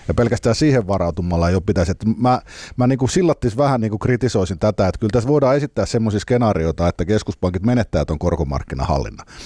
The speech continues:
Ja se tarkoittaa sitä, että korot nousisi aivan hirveästi. Että sen mä pitäisin sitä edesvastuuttomana nyt ihmisille sanoa, että nyt niin kuin velan ottamista, että pitäisi enemmänkin maksaa pois ja, niin kuin ajatella sitä, että mitä tapahtuu, jos korot nousee vaikka viisi tai jopa kymmenen prosenttiyksikköä.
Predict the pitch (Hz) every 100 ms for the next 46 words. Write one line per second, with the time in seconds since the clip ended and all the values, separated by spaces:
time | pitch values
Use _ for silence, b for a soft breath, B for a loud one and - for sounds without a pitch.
0 | B B - 131 131 120 113 101 127 113
1 | 101 120 110 101 98 82 143 117 92 80
2 | 53 - - 87 95 - B B B 120
3 | 120 123 156 165 - 139 151 151 127 123
4 | - 117 - 101 101 101 90 131 127 104
5 | 101 - 110 104 92 113 - 113 92 101
6 | 95 101 131 113 113 - 95 87 90 101
7 | 98 139 135 107 101 98 107 - 101 -
8 | 143 135 113 87 B B B - - 113
9 | 117 123 127 120 120 117 147 131 113 -
10 | 139 117 107 143 147 131 120 110 113 -
11 | 135 123 113 117 113 107 - 98 123 104
12 | - 87 - - 170 120 82 - 90 82
13 | - 76 - - -